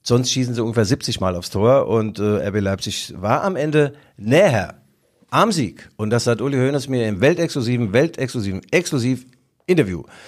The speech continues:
auch gesagt, wenn R B gewonnen hätte an diesem Tag, an diesem schicksalhaften Tag, dann wäre es eng geworden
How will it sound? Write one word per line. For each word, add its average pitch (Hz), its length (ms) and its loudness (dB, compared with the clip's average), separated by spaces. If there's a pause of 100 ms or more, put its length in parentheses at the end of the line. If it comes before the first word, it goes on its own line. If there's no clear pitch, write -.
(140)
auch 117 160 2
gesagt, 117 340 2
wenn 113 200 0
R - 280 -2
B 170 160 4
gewonnen 175 260 4
hätte 104 200 4
an 95 80 -2
diesem 127 220 -2
Tag, - 400 -4 (260)
an 87 100 -14
diesem 92 220 -8
schicksalhaften 113 880 -4
Tag, - 360 -12
dann 139 220 0
wäre 151 200 4
es 143 120 0
eng 143 160 2
geworden 123 520 0